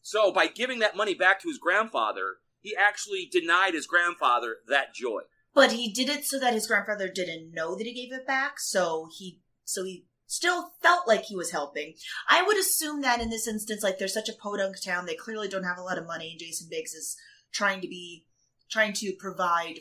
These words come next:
Speaker 2: for, um, for his grandfather, make sure that he's not taking out of his own, his grandfather's own
Speaker 1: Well,
Speaker 2: mouth.
Speaker 1: I'm sure that,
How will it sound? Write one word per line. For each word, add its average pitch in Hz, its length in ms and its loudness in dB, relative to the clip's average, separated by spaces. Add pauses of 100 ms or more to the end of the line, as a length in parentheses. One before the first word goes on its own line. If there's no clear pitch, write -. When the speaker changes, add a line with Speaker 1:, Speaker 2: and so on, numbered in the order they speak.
(120)
Speaker 2:
for, 156 440 -6 (100)
um, 151 520 -8 (120)
for 190 120 -8
his 160 100 -4
grandfather, 156 360 -6
make 156 120 -12
sure 156 100 -6
that 156 60 -14
he's 151 140 -10
not - 120 -10
taking 160 300 -8
out 151 100 0
of 151 80 -4
his 151 180 -8
own, 151 220 -8
his 160 140 -12
grandfather's 139 400 -2
own 127 200 -16
Speaker 1:
Well, 151 220 0
Speaker 2:
mouth. - 300 -6
Speaker 1:
I'm 175 120 -2
sure 240 280 2
that, 196 200 4